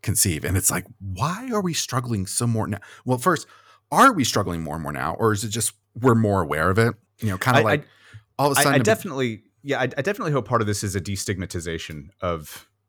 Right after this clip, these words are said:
Speaker 2: I V F and, and fertility treatments, because that is a legitimate struggle for women. And it's one that I think has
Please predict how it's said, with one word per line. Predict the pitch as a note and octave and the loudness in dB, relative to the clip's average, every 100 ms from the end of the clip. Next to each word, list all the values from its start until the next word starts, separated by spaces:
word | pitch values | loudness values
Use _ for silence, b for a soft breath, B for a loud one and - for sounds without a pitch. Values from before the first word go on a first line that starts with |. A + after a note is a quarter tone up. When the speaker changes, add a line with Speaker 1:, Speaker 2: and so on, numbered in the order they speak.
| - | -4
Speaker 2:
I | G#2 | 0
V | F#2+ F#2 | 0 0
F | F2 F#2+ | -2 -4
and, | F2 E2+ | -8 -6
and | F#2 E2+ | -6 -6
fertility | - F#2 F#2+ F#2 | -6 -4 -4 -6
treatments, | - F2 E2 - | -8 -12 -12 -12
because | - A2 | -6 -2
that | A2+ C#3 | 0 0
is | G#2+ | 0
a | F#2 G2 | -2 -4
legitimate | F#2+ D#2+ D2+ G2 E2+ - | -6 -4 0 0 -2 -8
struggle | - E2+ D2 | -6 -6 -8
for | - | -12
women. | D#2+ D2+ C#2+ - - | -10 -10 -12 -12 -8
And | E2+ E2 D#2 | -6 -6 -10
it's | G2 - | -12 -10
one | F2+ G2 F#2 | -2 0 0
that | E2+ | -2
I | F#2 | -4
think | - F2 - | -4 -6 -6
has | E2 D#2 | -8 -8